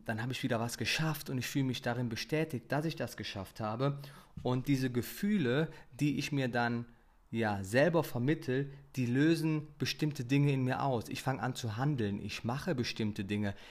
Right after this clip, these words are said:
ich fange an zu trainieren. Und wenn ich das erste Mal für einen Marathon trainiert habe, sammle ich dadurch Erfahrungen. Ich mache vielleicht Erfahrungen, dass, wenn man vielleicht am Anfang zu viele Kilometer läuft, dass man sich dann das erste Mal Blasen unter den Füßen läuft. Das sind dann so Erfahrungen.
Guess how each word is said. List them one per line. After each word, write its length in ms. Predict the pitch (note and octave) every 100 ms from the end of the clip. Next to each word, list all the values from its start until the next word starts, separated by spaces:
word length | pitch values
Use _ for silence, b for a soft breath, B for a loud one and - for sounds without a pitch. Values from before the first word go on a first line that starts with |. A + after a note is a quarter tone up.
| B
ich 140 | B2+
fange 260 | - B2+ C3
an 200 | A#2 C#3
zu 180 | C#3+ C3
trainieren. 680 | - G#2+ G2+ A#2 C#3+ F#3+ - B B B - -
Und 400 | A#2 A#2+ A#2 A#2+
wenn 100 | C3+
ich 140 | B2+
das 100 | B2+
erste 320 | - C#3+ C#3+
Mal 300 | C#3+ C3 B2 B B B
für 220 | - A#2+
einen 180 | A#2+ A#2+
Marathon 520 | C3 C3 - C3 B2
trainiert 600 | - A#2 C3 F#3 F#3+ A2+
habe, 500 | F#2 F#2 A2+ D3+ D#3 B B
sammle 300 | G#2+ A#2 C#3+
ich 80 | C#3+
dadurch 340 | B2+ A2+ B2+ -
Erfahrungen. 720 | G#2+ - D3 D#3 B2+ G2+ F#2+
Ich 140 | -
mache 140 | C3
vielleicht 280 | - A#2+ -
Erfahrungen, 560 | A2 - C3+ C3+ B2+ A2+
dass, 280 | A2+ - B B B B B
wenn 140 | A#2+ A#2
man 140 | A2+
vielleicht 460 | - A2+ G#2+ G#2+ G2
am 140 | -
Anfang 320 | B2+ C#3 B2
zu 120 | -
viele 280 | G#2 D#3+ D#3
Kilometer 540 | - A#2 G#2+ G#2 G#2 A#2+
läuft, 260 | B2+ C3
dass 160 | A#2+ -
man 80 | A2+
sich 160 | A2+
dann 280 | A2+ A2 A2 - - _ -
das 160 | - -
erste 300 | A2+ B2 -
Mal 140 | G#2
Blasen 440 | G2 G#2 C#3+ D3+ A#2+
unter 180 | A2 A2
den 160 | G2
Füßen 360 | - G#2 - F#2+
läuft. 320 | F2 E2+ -
Das 100 | G#2
sind 60 | C3+
dann 120 | B2+
so 80 | A#2
Erfahrungen. 640 | G2+ - B2+ D#3 B2+ G2+